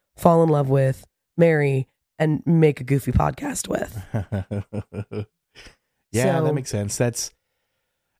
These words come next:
Speaker 2: I, uh, and I had my, uh, my fair share of, uh, I don't know if I would say I had any real serious relationships before you.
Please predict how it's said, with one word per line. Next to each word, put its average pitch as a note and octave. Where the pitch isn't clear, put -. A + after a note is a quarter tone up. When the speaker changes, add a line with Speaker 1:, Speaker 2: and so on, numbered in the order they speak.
Speaker 2:
I, C3
uh, G#2+
and A#2+
I C#3
had C3
my, A2
uh, F#2+
my G2
fair F#2+
share F2+
of, E2+
uh, E2+
I A2+
don't D#3
know D3
if A#2+
I A#2+
would A2
say G#2+
I G2+
had G2
any F#2+
real F2+
serious G#2
relationships F2+
before -
you. F2